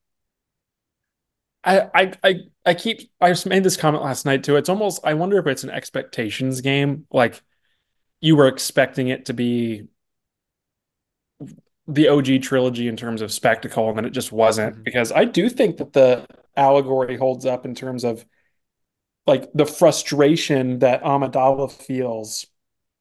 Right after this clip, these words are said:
Speaker 1: of her
Speaker 2: Totally.
Speaker 1: people are literally on the, on the brink of genocide and her planet's being taken over and nobody gives a fuck because of all the political red tape. Like, that, that shit happens just, is,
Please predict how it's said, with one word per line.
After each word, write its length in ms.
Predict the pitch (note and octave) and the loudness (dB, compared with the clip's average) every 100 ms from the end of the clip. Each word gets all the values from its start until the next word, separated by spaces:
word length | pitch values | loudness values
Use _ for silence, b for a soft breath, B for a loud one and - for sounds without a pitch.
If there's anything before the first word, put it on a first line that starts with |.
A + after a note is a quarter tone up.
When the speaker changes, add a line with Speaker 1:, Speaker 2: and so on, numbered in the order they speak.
| _ _ _ - | _ _ _ -6
Speaker 1:
of 120 | D3 | -2
her 120 | E3 | 0
Speaker 2:
Totally. 180 | C#3+ F#3+ | 0 0
Speaker 1:
people 220 | D#3 F3 | 2 6
are 80 | C#3+ | 6
literally 600 | C3+ C#3 D3 D3 C3+ C3 | 6 4 2 0 2 2
on 180 | - B2+ | 2 0
the, 140 | A#2 - | -2 -4
on 140 | C3 B2 | -4 -2
the 60 | |
brink 300 | A2 B2+ B2 | -2 -4 -4
of 100 | A2 | -10
genocide 720 | G#2 A2+ A#2 A#2 A2+ G#2 G#2 | -8 -4 -2 -2 -2 0 -2
and 80 | G#2 | -4
her 80 | G#2 | -8
planet's 400 | - B2 B2 - | -2 0 0 -2
being 160 | A#2 | -6
taken 260 | G#2 A#2 A2+ | -4 -6 -4
over 220 | A2 A#2 | -2 -2
and 180 | B2+ B2+ | 0 0
nobody 300 | B2 C3+ C#3+ | 0 0 0
gives 220 | C#3 B2 | -2 -2
a 40 | A#2+ | -6
fuck 520 | - B2+ A#2 - - | -2 2 2 -2 -10
because 260 | A#2+ A#2+ A2 | -6 -4 -4
of 80 | |
all 80 | G#2+ | -4
the 100 | A2 | -4
political 380 | G2+ A#2 G#2 A2 | -4 -4 -4 -4
red 240 | G#2 G#2 | -4 -4
tape. 300 | G#2 B2 - _ b b b b | -4 -6 -6 _ b b b b
Like, 140 | C3 | 2
that, 320 | C#3+ F#3+ - | 4 4 4
that 260 | D3 F3 - | 2 4 2
shit 180 | - C#3+ | -2 -2
happens 580 | B2+ A#2+ A#2+ A2+ A2 - _ _ _ - | -2 -2 -4 -6 -10 -14 _ _ _ 0
just, 380 | D3+ C3+ - | 2 2 2
is, 160 | C#3+ | -2